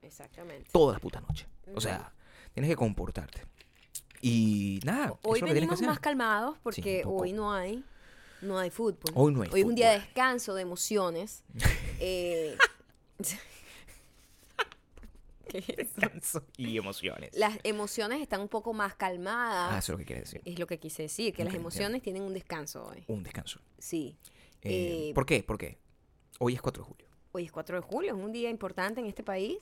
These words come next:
Speaker 2: Mañana es, eh, el, el, que cuando tú estás
Speaker 1: Ustedes lo están
Speaker 2: escuchando
Speaker 1: escuchando
Speaker 2: esto,
Speaker 1: el cinco de julio.
Speaker 2: o sea, que en Venezuela
Speaker 1: Venimos siempre del pasado.
Speaker 2: es una fecha importante
Speaker 1: Tenemos
Speaker 2: también.
Speaker 1: un día de pasado.
Speaker 2: En, en Venezuela es una fecha importante.
Speaker 1: El cinco de julio,
Speaker 2: El
Speaker 1: ¿cierto?
Speaker 2: cinco de julio es una fecha importante.
Speaker 1: Ajá.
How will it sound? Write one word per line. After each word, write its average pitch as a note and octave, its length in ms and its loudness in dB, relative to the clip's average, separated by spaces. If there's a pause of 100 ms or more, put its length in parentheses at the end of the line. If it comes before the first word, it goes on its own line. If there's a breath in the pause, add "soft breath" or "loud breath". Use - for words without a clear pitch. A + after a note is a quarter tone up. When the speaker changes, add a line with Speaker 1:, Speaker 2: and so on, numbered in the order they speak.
(140)
Speaker 2:
Mañana A2+ 360 -2
es, - 60 -8 (180)
eh, B2+ 260 4
el, A#2+ 80 0
el, A#2+ 200 2
que B2+ 100 0
cuando A#2 200 2
tú B2 80 -10
estás D#3+ 160 0
Speaker 1:
Ustedes E4 100 6
lo G#4 80 4
están - 100 4
Speaker 2:
escuchando - 120 6
Speaker 1:
escuchando C4+ 260 4
Speaker 2:
esto, - 0 -
Speaker 1:
el C#4 60 2
cinco C4 220 -2
de A3+ 60 -4
julio. F#3+ 340 -4
Speaker 2:
o - 40 -14
sea, - 120 -4
que G#2 80 -6
en G#2 80 -2
Venezuela F#3 640 6
Speaker 1:
Venimos D4 200 2
siempre C#4 260 -2
del A#3 80 -4
pasado. D3 360 -4
Speaker 2:
es A#2+ 60 0
una C#3 180 2
fecha B2+ 200 -2
importante F2 420 -6
Speaker 1:
Tenemos D3 120 -8
Speaker 2:
también. G3+ 120 -6
Speaker 1:
un G3 60 -4
día G3+ 180 0
de F#3 80 -4
pasado. - 420 -12
Speaker 2:
En, A2 200 -4
en G#2+ 180 -2
Venezuela D3+ 380 2
es A#2 60 0
una G2 120 0
fecha - 180 -8
importante. - 440 -12 (180)
Speaker 1:
El G#3+ 100 0
cinco E3+ 240 -6
de C#3 60 -4
julio, G2 200 -10
Speaker 2:
El - 60 -10
Speaker 1:
¿cierto? - 180 -4
Speaker 2:
cinco F#2 180 -6
de F#2+ 60 -4
julio G#2 220 -4
es - 20 0
una G2+ 100 -2
fecha - 160 -10
importante. A#2 460 -8
Speaker 1:
Ajá. D#3 200 -4